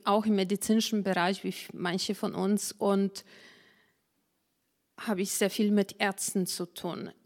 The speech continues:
Ärzten, die auch, ähm, in die Behandlung zu uns kommen. Ärzten wirklich aus jedem möglichen Bereich, besonders auch in Bayreuth, aus allen möglichen Kliniken.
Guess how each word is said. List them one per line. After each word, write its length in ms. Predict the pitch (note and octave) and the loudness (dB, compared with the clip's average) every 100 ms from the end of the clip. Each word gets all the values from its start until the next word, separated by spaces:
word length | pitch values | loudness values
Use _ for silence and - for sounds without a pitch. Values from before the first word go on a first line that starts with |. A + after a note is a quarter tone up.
| - | -4
Ärzten, 420 | F#3+ - - G#3 | -4 -4 -4 -2
die 180 | F#3+ - | -2 0
auch, 300 | G#3 F#3+ - - | 0 0 -4 -8
ähm, 400 | F#3+ F3+ F3+ F#3+ G3+ | -4 -4 -4 -6 -10
in 140 | - G3 | -6 -4
die 100 | G3+ | -2
Behandlung 540 | F#3+ G3 F#3 F#3+ F#3+ | -4 -2 0 0 0
zu 160 | - - | -2 0
uns 320 | A3 A3+ - | 2 2 -2
kommen. 400 | - E3+ F3+ F#3 _ _ _ _ _ _ _ - - - | -4 -4 -6 -10 _ _ _ _ _ _ _ -20 -16 -4
Ärzten 520 | A3 G3 - G#3+ G3+ | -2 -2 0 2 4
wirklich 400 | G3 G#3+ G3+ - | 2 2 2 4
aus 200 | G3+ - | 2 2
jedem 340 | G3+ G3+ G#3+ G3 | 4 4 4 2
möglichen 480 | F#3 F#3+ - G3 | 0 -4 -6 -4
Bereich, 400 | F#3 F#3 F3 F#3 | -2 0 0 0
besonders 560 | - F3 F3 F3 F3 - | -6 -6 -6 -6 -8 -6
auch 280 | F#3 F#3 - - _ _ _ | -6 -6 -10 -20 _ _ _
in 180 | - G#3+ | -6 -2
Bayreuth, 680 | F#3 F#3+ G3 F#3 F3+ - - _ _ _ - A#3 - | 2 2 2 0 -2 -6 -16 _ _ _ -20 -20 -12
aus 220 | A3+ - | -10 -4
allen 260 | G#3 G#3+ G#3+ | -2 0 4
möglichen 540 | G#3+ G#3 G3 G#3 G3 | 4 4 4 2 0
Kliniken. 640 | - G#3+ G#3 F3+ G3 F#3 | 2 2 2 0 0 0